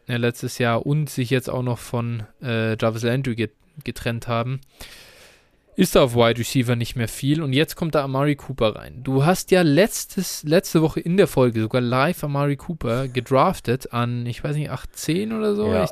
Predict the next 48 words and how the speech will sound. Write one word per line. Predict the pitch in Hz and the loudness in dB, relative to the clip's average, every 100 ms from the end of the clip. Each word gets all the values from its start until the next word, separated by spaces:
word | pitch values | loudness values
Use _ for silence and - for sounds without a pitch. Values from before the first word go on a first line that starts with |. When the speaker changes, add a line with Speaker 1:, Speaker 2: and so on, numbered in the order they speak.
| - | -4
Speaker 1:
bin | 143 147 | -4 0
mir | |
jetzt | 151 139 | 2 0
nicht | 147 | -4
mehr | 139 | -2
ganz | 143 156 | -2 0
sicher, | 156 156 | 0 2
aber | 127 131 131 | 4 4 4
so | 131 | 2
Ende | 143 160 | 4 2
der | 135 | 2
achten | 131 139 | -2 -2
Runde, | 151 175 | 0 2
glaub | 151 147 | 2 2
ich. | - | 2
Speaker 2:
Acht | |
elf, | 104 98 - | -2 -6 -10
glaub | 95 92 | -8 -8
ich, | |
müsste | 98 131 127 | -6 -2 0
Speaker 1:
Ähm, | 127 | 0
Speaker 2:
gewesen | 127 95 101 | -4 -6 -12
sein. | - - - | -16 -18 -10
Speaker 1:
acht | 120 123 | -8 -2
elf, | 127 175 175 | 4 4 4
genau | - 127 143 147 | -2 -2 0 0
so. | 143 147 - | 0 -2 -4
Ähm, | 143 143 147 139 | -2 -2 -2 -8
wie, | 151 139 165 196 180 | -8 -4 0 2 2
wie | 151 170 | 2 0
glücklich | 147 165 175 151 - | 2 2 2 -4 -2
bist | 175 - | -2 -2
du | |
mit | 120 110 | -4 -2
dem | 113 113 - - | -4 -6 -12 -4
Pick? | - 214 - - - 139 | -2 -2 -6 -16 -20 -6
Entweder | 139 190 208 214 220 240 - - - | -4 0 2 4 6 4 0 -8 -12
sagst | - 160 - | 2 2 2
du | 196 | 4
jetzt, | 180 175 - - | 6 4 0 2
„Geil, | 117 170 240 | 2 4 0
bei | 240 147 | 2 0
den | 147 127 | 0 2
Browns, | 123 147 202 185 | 2 2 -2 -2
da | 147 | -2
ist | 160 - | 0 2
niemand, | 175 185 185 180 - | 2 4 4 2 -2
äh, | 147 139 135 | 0 2 2